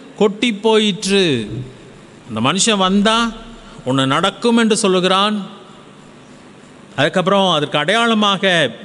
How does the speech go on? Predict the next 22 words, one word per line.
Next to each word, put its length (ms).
பலிபீடம் 500
வெடித்து 460
சாம்பல் 520
கொட்டிப்போம் 580
என்று 160
சொல்லுகிறான். 580
அது 160
அப்படியே 540
நடந்தது. 500
ஆனா 180
ராஜா 320
என்ன 200
பண்ணான் 260
தெரியுமா? 360
நாலாவது 460
வசனத்துல, 360
"அவனை 240
பிடிங்கடா" 460
அப்படி 240
சொல்லி 420
கையை 260
நீட்டுக்கிறான். 720